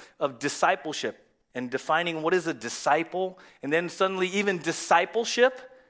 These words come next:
becomes programmatic. And discipleship is for the serious Christians who go on Tuesday night or go on Wednesday night or go whatever, you know, discipleship, right? Do you wanna be discipled?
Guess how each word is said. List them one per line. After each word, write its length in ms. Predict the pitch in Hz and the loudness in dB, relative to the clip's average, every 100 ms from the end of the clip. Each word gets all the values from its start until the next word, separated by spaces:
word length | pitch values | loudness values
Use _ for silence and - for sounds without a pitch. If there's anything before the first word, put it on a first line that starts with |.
| _ _ | _ _
becomes 380 | 170 170 180 170 | -2 2 2 0
programmatic. 720 | - 220 190 190 180 170 113 - - _ - - | 0 2 4 4 4 4 0 -12 -20 _ -20 -6
And 140 | 143 151 | -2 2
discipleship 840 | 165 - 233 240 233 - 208 196 | 2 6 6 6 2 4 2 4
is 140 | 180 - | 0 0
for 120 | 185 | 0
the 120 | 151 | 0
serious 760 | - - 185 202 208 185 147 - | -2 -4 2 4 4 4 0 -2
Christians 840 | - 123 - - 90 85 78 - _ _ _ _ _ _ _ _ _ _ _ _ | -4 -4 -4 -10 -14 -12 -14 -16 _ _ _ _ _ _ _ _ _ _ _ _
who 200 | 185 143 117 | 0 0 2
go 400 | 170 190 185 165 | 4 4 4 4
on 320 | 147 139 - | 2 2 -2
Tuesday 440 | 170 156 131 131 | -6 -4 -2 -2
night 380 | 104 107 127 143 - - | 2 2 2 -2 -14 -2
or 100 | 135 | 0
go 280 | 123 160 170 | 2 2 4
on 200 | 156 131 | 2 0
Wednesday 420 | 135 131 107 120 | -2 -2 -4 -4
night 380 | 104 113 131 147 - - | 0 2 2 0 -10 -6
or 140 | 123 | -4
go 220 | 110 147 | 2 2
whatever, 520 | 147 143 143 139 135 - - 165 | 4 4 4 2 0 -4 -6 0
you 100 | 156 | 2
know, 180 | 151 - 123 107 | 0 -4 -16 -2
discipleship, 1080 | 151 - - - 170 - 143 - 113 - - - _ _ _ _ _ _ | -2 -2 -2 0 0 0 -6 -4 -4 -6 -12 -20 _ _ _ _ _ _
right? 240 | 127 135 107 | -2 -2 0
Do 80 | |
you 100 | 175 | 0
wanna 180 | 170 165 | 2 0
be 160 | 147 151 | 0 -2
discipled? 720 | 139 - 156 147 - 92 | -2 0 2 2 2 -6